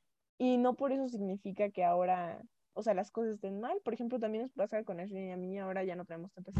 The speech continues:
clases juntas como el semestre pasado, por así decirlo, pero eso no quiere decir que el hecho de que ya no estemos juntas en absolutamente todos los equipos,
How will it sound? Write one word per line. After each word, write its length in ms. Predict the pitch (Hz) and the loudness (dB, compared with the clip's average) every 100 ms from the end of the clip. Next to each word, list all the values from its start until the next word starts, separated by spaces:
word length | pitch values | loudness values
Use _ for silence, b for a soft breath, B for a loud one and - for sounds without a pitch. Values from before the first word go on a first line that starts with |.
| - | -2
clases 220 | 190 - - | -10 -12 -12
juntas 240 | 190 202 | -8 -8
como 200 | - 165 | -8 -12
el 100 | 165 | -12
semestre 320 | - 202 - | -12 -14 -14
pasado, 360 | 214 - 196 214 | -18 -4 -2 -2
por 120 | - | -4
así 180 | 175 175 | -6 -6
decirlo, 340 | 190 - - - | -8 -8 -8 -6
pero 160 | 208 | -2
eso 120 | 262 269 | -2 -2
no 140 | 254 | -4
quiere 180 | 262 220 | -2 -2
decir 340 | 180 208 190 | -4 -6 -6
que 240 | 185 175 - b b _ | -6 -6 -8 b b _
el 120 | 196 220 | 2 4
hecho 180 | 226 285 | 4 2
de 80 | |
que 120 | 220 190 | 0 0
ya 100 | 196 | 0
no 80 | |
estemos 280 | 220 202 208 | -2 -4 -4
juntas 280 | 220 202 226 | -4 -4 -2
en 100 | 196 | -4
absolutamente 600 | 175 - 180 202 202 196 | -4 -4 -4 -4 -2 -4
todos 220 | - 202 | 0 0
los 180 | 202 - | 0 -4
equipos, 500 | - 196 - 339 370 | -10 -4 0 0 -2